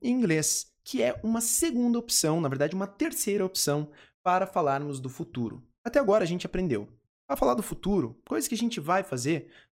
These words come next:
no futuro, utilizando o present continuous, continuous, que é, por exemplo, a frase "I am traveling" poderia ser traduzida como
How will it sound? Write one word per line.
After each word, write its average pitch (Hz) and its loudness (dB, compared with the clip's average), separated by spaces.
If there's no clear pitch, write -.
no 147 -4
futuro, 123 -2
utilizando 139 -2
o 131 -4
present 208 -4
continuous, 170 -4
continuous, - -8
que 277 0
é, 180 0
por 285 6
exemplo, 185 2
a 190 4
frase 135 0
"I 196 4
am 170 0
traveling" 160 -2
poderia 151 0
ser 143 -2
traduzida 147 -4
como 117 -4